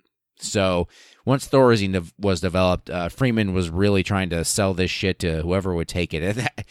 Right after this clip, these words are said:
at some point towards the end of his goddamn career, he was charging a, a cool twenty-five bucks for a lobotomy. Hey, can't beat that deal, right?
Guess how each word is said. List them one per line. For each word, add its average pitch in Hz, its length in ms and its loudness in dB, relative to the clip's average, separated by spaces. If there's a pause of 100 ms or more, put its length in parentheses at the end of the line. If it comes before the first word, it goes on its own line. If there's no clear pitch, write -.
(320)
at 117 180 2
some 143 300 2
point 107 360 0
towards 101 340 -4
the 87 160 -2
end 95 120 0
of 90 80 -2
his 82 140 -6
goddamn 85 440 -2
career, 87 320 -4
he 87 120 -6
was 82 120 -4
charging 82 440 -6
a, 76 140 -6 (400)
a - 80 -10
cool 123 420 4
twenty-five 85 680 -2
bucks 82 280 -4
for 85 160 -4
a 82 40 -2
lobotomy. 76 440 -4
Hey, 101 320 -2 (480)
can't 139 200 2
beat 135 140 2
that 139 200 6
deal, 107 200 2
right? 101 240 2